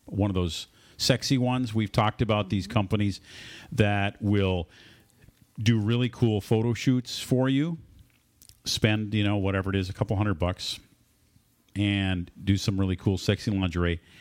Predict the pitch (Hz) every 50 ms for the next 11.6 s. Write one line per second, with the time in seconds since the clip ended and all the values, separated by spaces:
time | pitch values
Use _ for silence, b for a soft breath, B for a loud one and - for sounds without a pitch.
0 | B B B B B B _ - 120 117 117 117 117 113 113 113 107 110 98 -
1 | b b b b b - 98 98 127 170 202 - - - - 135 135 135 143 135
2 | - - - 127 117 98 104 107 92 104 95 - - 110 101 98 90 - 107 95
3 | 92 85 80 - 92 92 92 92 90 92 - - B B B B B B B B
4 | B B - - - 165 160 147 143 135 - - - 131 113 101 98 95 - -
5 | - - 101 80 - 76 73 60 - - - - - _ _ _ _ _ _ _
6 | _ b b b b b b b b b b b b b _ - 85 113 110 107
7 | - - 104 113 117 - - 110 - - - - - - - - 170 220 254 262
8 | 226 143 107 101 95 87 82 78 78 80 80 - - 90 82 80 - - - -
9 | B B B B B B B B _ 110 113 117 104 101 87 110 113 110 110 101
10 | - - 107 120 131 135 120 - - 107 90 82 95 95 95 87 - - 95 80
11 | 71 67 64 62 64 64 58 - - - -